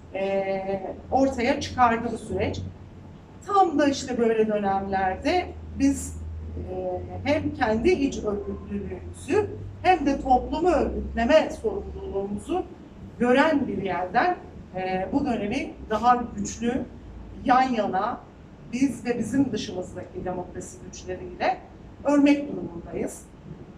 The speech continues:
E, bundan sonraki günler daha da belki zor olacaktır. Ama bunu bilme gerçekliği, buna dönük bir örgütlenme gerçeği de önümüzde ödev olarak durmaktadır diyoruz.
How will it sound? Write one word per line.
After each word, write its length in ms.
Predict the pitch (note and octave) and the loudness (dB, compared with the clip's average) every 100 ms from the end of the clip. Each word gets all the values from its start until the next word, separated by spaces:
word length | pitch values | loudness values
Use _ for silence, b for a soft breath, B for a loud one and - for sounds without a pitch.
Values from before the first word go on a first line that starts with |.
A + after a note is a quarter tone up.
| G3 | -4
E, 640 | G3+ G3 F#3+ G3 F#3+ F#3+ | 0 0 0 -2 -4 -4
bundan 320 | C4 C#4 D4 C#4+ | 2 4 4 2
sonraki 540 | - C#4 C4+ C4+ C4+ | 0 2 2 0 -2
günler 420 | C4 C4 C4 C4 C4 - - | -2 0 2 2 0 -6 -2
daha 240 | A#3 B3+ | 0 2
da 220 | A3 - - | 2 0 -2
belki 360 | F#3+ F3+ - F3+ | 0 0 -2 -6
zor 240 | - A#3 | 0 4
olacaktır. 720 | C#4+ D4 D4 C#4+ C#4 - F4+ - - - - | 4 4 2 2 0 -2 -4 -6 -16 -14 -6
Ama 240 | A3 A#3 A3 A#3 | 0 0 0 0
bunu 260 | C4+ E4+ | 4 4
bilme 320 | C#4 A3+ G#3+ | 4 0 -2
gerçekliği, 880 | G3 F3+ F#3 - F3+ - F#3+ G3+ E4 - - - - A3 | -2 -2 -4 -6 -10 -10 -10 -6 -6 -8 -16 -16 -10 0
buna 400 | C4+ F4+ F#4 - - - | 6 8 6 4 -8 -4
dönük 320 | G#3 G3+ - | 0 0 0
bir 160 | G#3 G3+ | -2 2
örgütlenme 680 | G#3+ A3+ C4 A#3+ A#3 A#3 A3+ | 4 4 0 0 2 2 0
gerçeği 560 | G#3 F#3 - G3+ G3 | 0 -2 -4 -8 -4
de 120 | C#4 | -2
önümüzde 800 | D#4+ A#3+ A3+ G#3+ - A#3 D#4 - - - | -2 0 -2 -2 -6 0 0 -2 -14 -6
ödev 280 | A3 B3 C4+ | 0 6 6
olarak 480 | A3 F#3+ G3+ C4+ - - A#3 | 6 2 2 0 -2 -10 -4
durmaktadır 720 | A#3+ A#3 A#3 - A#3 F#3+ F3 - | -2 0 0 -2 -4 -4 -8 -8
diyoruz. 420 | F3+ F3+ - - | -6 -2 -4 -6